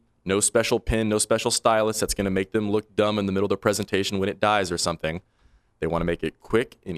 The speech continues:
easy," and that was one of the best compliments I think we've got. We tell a lot of folks that, "Yeah, we've C E O proofed this," to where folks that don't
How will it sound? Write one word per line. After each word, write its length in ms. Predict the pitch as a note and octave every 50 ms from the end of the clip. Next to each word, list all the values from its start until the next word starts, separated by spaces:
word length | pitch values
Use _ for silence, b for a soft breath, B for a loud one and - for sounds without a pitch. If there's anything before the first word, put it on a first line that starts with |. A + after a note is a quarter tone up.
| -
easy," 420 | G2+ G#2 A2 A2 A2 A#2 A#2+ A#2 G2
and 200 | E2+ D#2+ D#2+ -
that 100 | F2 E2+
was 140 | F#2+ F2+ F2+
one 100 | G#2+ G#2+
of 40 | F#2
the 60 | E2+
best 200 | G#2 G2+ - -
compliments 460 | - - G2 F#2 - E2+ E2+ E2 -
I 40 | E2
think 180 | - F2+ E2+ -
we've 120 | F2 D#2+ -
got. 200 | E2 E2+ - -
We 120 | D#2+ D2+ _ _ _ -
tell 120 | A2 F2
a 20 | E2+
lot 120 | D#2+ D#2 D2
of 60 | -
folks 260 | - G2 F#2 E2 -
that, 220 | - D#2+ D#2 D#2+ - _ _ _ _ _ _ _ _ -
"Yeah, 60 | B2
we've 160 | F#2 F2 -
C 220 | - - D3 B2 C3+
E 40 | C#3+
O 60 | B2+
proofed 240 | - - E2 - -
this," 160 | - C2+ - -
to 100 | - F2
where 180 | E2+ E2+ E2
folks 400 | - - - F2+ G#2 - - -
that 280 | - F#2+ F#2+ F2+ _ -
don't 200 | F#2 F#2 G2+